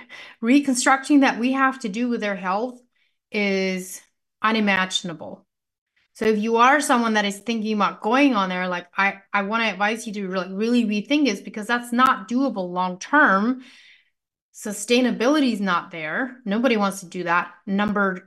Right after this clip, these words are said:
uh, two is, how's this affecting my health? Now, here are some things that you wanna do. I've already talked about this.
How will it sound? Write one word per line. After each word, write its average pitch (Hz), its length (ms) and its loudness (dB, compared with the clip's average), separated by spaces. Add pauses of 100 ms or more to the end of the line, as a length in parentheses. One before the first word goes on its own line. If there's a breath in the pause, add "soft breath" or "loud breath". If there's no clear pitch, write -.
uh, 185 420 2
two 196 640 0
is, 196 400 -6 (320)
how's 202 320 -2
this 190 180 -6
affecting 175 400 -10
my 160 120 -8
health? - 340 -12 (400 loud breath)
Now, 240 100 4
here 285 220 4
are 302 160 6
some 294 180 4
things 226 240 0
that 190 180 -4
you 196 140 -2
wanna 185 180 -2
do. 170 140 -6
I've 175 160 -6
already 311 300 0
talked 277 240 0
about 190 220 -4
this. 170 220 -18